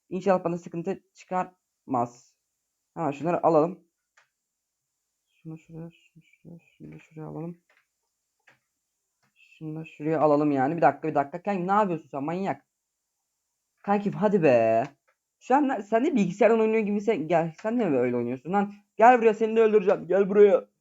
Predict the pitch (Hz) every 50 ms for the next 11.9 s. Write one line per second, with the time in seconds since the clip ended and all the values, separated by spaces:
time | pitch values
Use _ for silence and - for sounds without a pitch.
0 | _ _ _ _ _ _ _ - 160 156 185 214 - 156 - - - 170 151 151
1 | 180 180 - 196 165 160 165 160 170 202 196 202 190 165 - 175 156 156 160 170
2 | 160 - 127 135 139 170 165 160 - 151 151 156 175 180 175 175 160 165 170 175
3 | 156 160 151 151 156 156 151 139 120 120 143 180 180 - 143 131 139 151 147 143
4 | 143 143 143 139 123 110 107 117 151 170 - _ _ - _ _ _ _ _ _
5 | _ _ - - 160 196 202 202 208 180 147 156 165 - - 156 156 - - 160
6 | 165 160 151 156 151 151 151 147 147 147 151 147 135 143 151 147 143 156 170 170
7 | 147 127 107 110 123 - _ _ _ _ _ _ _ _ _ _ _ _ _ _
8 | _ _ _ _ _ - 151 170 165 170 202 208 196 202 165 139 120 120 - -
9 | 123 120 123 - 151 156 151 151 - 131 120 110 - _ _ _ _ _ _ _
10 | _ - 180 156 151 156 156 131 - - _ _ _ - 180 165 160 165 170 160
11 | 156 170 151 143 - _ _ _ - 190 185 185 180 196 175 170 -